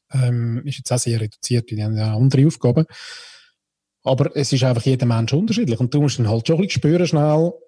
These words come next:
ähm, hat jetzt der Bock zum, zum Reden, hat der keinen Bock zum Reden? Ich meine, schaffe ich es bei dem echt, dass ich ihm noch ein Dessertchen verkaufe oder nicht? Aber ich glaub, also, ich meine, das habe ich auch immer wirklich im No-Time herausgefunden, glaub.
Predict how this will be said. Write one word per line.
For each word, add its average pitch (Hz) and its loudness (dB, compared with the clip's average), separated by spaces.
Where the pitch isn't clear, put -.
ähm, 147 2
hat 139 2
jetzt 135 -4
der 135 0
Bock 143 -2
zum, 139 2
zum 131 0
Reden, 175 2
hat 123 -4
der 120 0
keinen 151 -2
Bock 165 0
zum 151 2
Reden? 156 2
Ich 143 -16
meine, 123 -2
schaffe 143 -2
ich 135 -2
es - -10
bei 131 -4
dem 131 2
echt, 127 -2
dass 123 -2
ich 127 0
ihm 127 -2
noch 127 -6
ein 120 0
Dessertchen 160 2
verkaufe 139 0
oder 120 -2
nicht? 151 4
Aber 127 2
ich 123 0
glaub, 120 0
also, 139 -8
ich - -4
meine, 113 -2
das - -10
habe 110 -6
ich 107 -8
auch 101 -14
immer 131 -2
wirklich - -2
im 135 4
No-Time 131 2
herausgefunden, 135 2
glaub. 98 -2